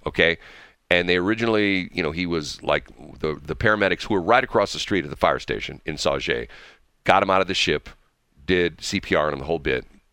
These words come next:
got a heartbeat back again. They took him to the hospital in East Saint Louis. Then they life flighted him, like the Arch helicopter from the, I think the old Saint Mary's in East Saint Louis to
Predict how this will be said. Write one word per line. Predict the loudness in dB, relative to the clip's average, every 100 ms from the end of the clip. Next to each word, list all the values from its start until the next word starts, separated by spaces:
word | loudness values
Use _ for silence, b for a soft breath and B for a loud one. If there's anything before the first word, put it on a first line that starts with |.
| _ _
got | 2 2
a |
heartbeat | 2 0 0 -2 -4 -6 -4
back | 0 0 -2
again. | -6 -6 -6 -14 _ _ _ _ -2
They | 0 0
took | -2 -4 -2
him | -2
to | 2
the | 2
hospital | 4 0 0 -2
in | -2
East | -2
Saint | -2 -2
Louis. | -4 -2
Then | 0
they | 2
life | 2 4 2
flighted | 2 -2 -2 -4
him, | -10 -6
like | -4 -4
the | -2
Arch | -2 -2
helicopter | 0 0 0 -2 -2 -6
from | -6 -6 -6
the, | -10 -6
I | -4
think | -4 -2
the | -2
old | -2
Saint | 0 0 0
Mary's | 0 0 -2 -4
in |
East | -6 -4
Saint | -4
Louis | -2 -4 -4
to | -4 -4